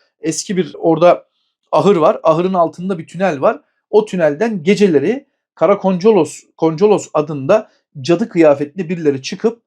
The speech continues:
insanları etkiliyormuş. Mesela kaçırdıkları söyleniyor, çocukları kaçırdığı söyleniyor. Mesela gece, hala orada gittiğimiz zaman konuşuyoruz. Karşısında evler olan yerler var. Hala o korku devam ediyor bazı yerlerde.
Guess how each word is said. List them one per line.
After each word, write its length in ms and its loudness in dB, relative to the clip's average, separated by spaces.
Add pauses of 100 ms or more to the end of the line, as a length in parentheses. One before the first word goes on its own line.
(320)
insanları 520 -2
etkiliyormuş. 800 -2
Mesela 300 -6
kaçırdıkları 600 -6
söyleniyor, 640 -2 (220)
çocukları 460 -2
kaçırdığı 420 -4
söyleniyor. 460 -2
Mesela 220 -4
gece, 300 0 (140)
hala 400 2
orada 180 0
gittiğimiz 400 -8
zaman 220 -2
konuşuyoruz. 500 -2 (200)
Karşısında 440 0
evler 300 -4
olan 200 -6
yerler 340 -2
var. 220 0 (260)
Hala 400 2
o 160 0
korku 320 -2
devam 300 0
ediyor 220 -2
bazı 240 0
yerlerde. 480 -6